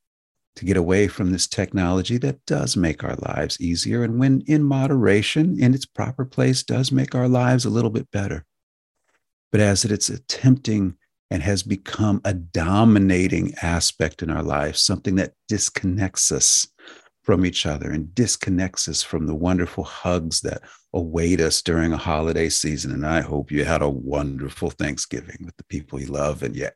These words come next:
ate well. And maybe if you're listening to this, you're still eating well from all that, 'cause there's a time for celebration and there's a time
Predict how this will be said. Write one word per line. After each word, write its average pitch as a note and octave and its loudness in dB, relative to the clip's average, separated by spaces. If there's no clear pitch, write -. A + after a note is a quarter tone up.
ate A2 0
well. C#3 4
And C#3 8
maybe C3 10
if A2 4
you're A#2+ 8
listening A2+ 6
to G#2+ 6
this, A2 6
you're A2 4
still B2 6
eating G#2 2
well F2 4
from F2+ 0
all E2 2
that, - -4
'cause F#2+ -2
there's A#2 2
a C3 2
time B2+ 4
for G#2 -4
celebration E2 2
and F2+ -2
there's A2+ -2
a B2 -4
time G#2+ 0